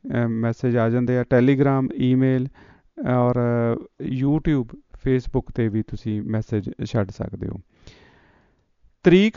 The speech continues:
ਅੱਜ ਨਾਨਕਸ਼ਾਹੀ ਕੈਲੰਡਰ ਦੇ ਉੱਤੇ ਤੇਈ ਮੱਘਰ ਸੰਮਤ ਪੰਜ ਸੌ ਸਤਵੰਜਾ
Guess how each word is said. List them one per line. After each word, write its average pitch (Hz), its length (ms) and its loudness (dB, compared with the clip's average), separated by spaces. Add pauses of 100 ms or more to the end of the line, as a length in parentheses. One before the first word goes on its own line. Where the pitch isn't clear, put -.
ਅੱਜ 190 180 2 (240)
ਨਾਨਕਸ਼ਾਹੀ 151 560 0
ਕੈਲੰਡਰ 135 360 -2
ਦੇ 139 100 0
ਉੱਤੇ 131 240 -2
ਤੇਈ 143 360 2
ਮੱਘਰ 131 460 -2 (240)
ਸੰਮਤ 127 520 -4
ਪੰਜ 113 200 -2
ਸੌ 123 140 -6
ਸਤਵੰਜਾ 117 680 -2